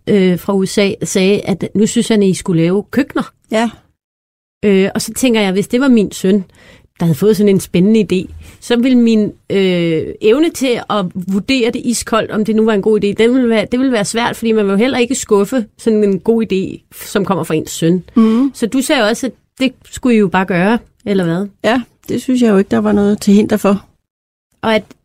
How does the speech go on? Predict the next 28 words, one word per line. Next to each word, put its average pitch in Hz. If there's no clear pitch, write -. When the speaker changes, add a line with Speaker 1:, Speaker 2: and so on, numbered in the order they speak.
Speaker 1:
det 254
er 254
ikke 254
en 302
fare, 208
Kasper, 247
at 220
man 202
kommer 180
til 247
at, 185
i, 180
altså 165
fordi 196
man 226
gerne 220
vil 247
støtte 247
hinanden 220
også 208
sådan 208
familiært, 202
at 202
man 202
kommer 180
til 226
måske -
at, -